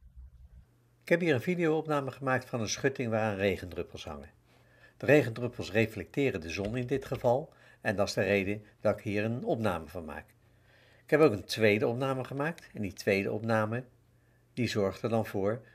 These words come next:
dat we van een ander standpunt kijken en wat blijkt, de kleur is heel anders. Nou, dit moeten we natuurlijk oplossen, want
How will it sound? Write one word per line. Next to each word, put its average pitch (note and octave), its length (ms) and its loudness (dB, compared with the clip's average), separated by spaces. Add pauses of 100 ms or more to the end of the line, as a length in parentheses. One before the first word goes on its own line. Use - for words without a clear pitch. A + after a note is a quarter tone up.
(140)
dat G#2 220 2
we G2 140 0
van F2 180 -8
een F#2+ 80 -10
ander C3+ 280 0
standpunt A#2 500 2
kijken A2 440 2
en A2+ 160 -2
wat E2+ 160 -4
blijkt, F#2+ 440 0 (340)
de D3 120 0
kleur B2 300 4
is B2+ 160 0
heel B2 180 6
anders. G#2+ 460 -2 (640)
Nou, - 120 -18 (240)
dit C#3+ 200 2
moeten D3+ 240 -4
we B2+ 60 0
natuurlijk A2+ 340 -2
oplossen, F#2+ 540 -6 (180)
want F2+ 360 -4